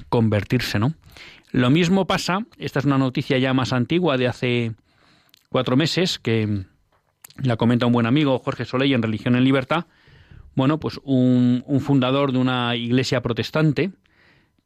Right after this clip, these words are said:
también se, se convierte, ¿no? Eran protestantes suecos que habían sido educados en el luteranismo oficial, que más adelante, bueno, van descubriendo otro tipo de,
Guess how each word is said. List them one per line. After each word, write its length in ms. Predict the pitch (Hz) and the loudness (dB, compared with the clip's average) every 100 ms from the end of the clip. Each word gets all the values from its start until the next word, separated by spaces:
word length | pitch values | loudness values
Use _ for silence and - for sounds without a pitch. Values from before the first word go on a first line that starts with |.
| _ - | _ -2
también 460 | 117 120 147 135 | 0 2 2 0
se, 580 | - 117 107 104 98 98 98 _ _ - - _ | -2 -4 -4 -6 -8 -12 -16 _ _ -20 -20 _
se 220 | - - 233 | -6 -4 0
convierte, 560 | 110 110 139 - 98 | 0 2 0 -4 -6
¿no? 180 | 120 185 _ _ _ _ _ | -6 -6 _ _ _ _ _
Eran 280 | - 127 123 | -2 0 0
protestantes 500 | 120 117 139 123 123 | -2 -4 -2 -2 -2
suecos 580 | 165 185 143 202 - - - _ | -2 -2 -2 -4 -8 -18 -20 _
que 80 | 113 | -4
habían 240 | 113 117 | 0 0
sido 260 | - 127 113 | 2 2 2
educados 480 | 107 135 120 113 | 0 0 0 0
en 60 | 120 | 0
el 80 | 113 | 0
luteranismo 540 | 113 110 107 117 123 | 0 0 0 2 0
oficial, 500 | - 110 170 160 208 - _ _ _ _ _ _ _ _ - | -2 -2 0 0 -2 -8 _ _ _ _ _ _ _ _ -4
que 100 | 120 | 0
más 220 | 127 127 | 0 2
adelante, 640 | 123 135 135 127 117 110 - | 0 2 0 0 -2 -4 -4
bueno, 260 | 147 131 131 | -2 0 0
van 160 | 123 | 0
descubriendo 440 | 120 - 120 117 117 | 0 -2 -2 0 -2
otro 160 | 110 | -2
tipo 280 | 127 120 113 | -4 0 0
de, 320 | 107 107 104 | 0 -2 -4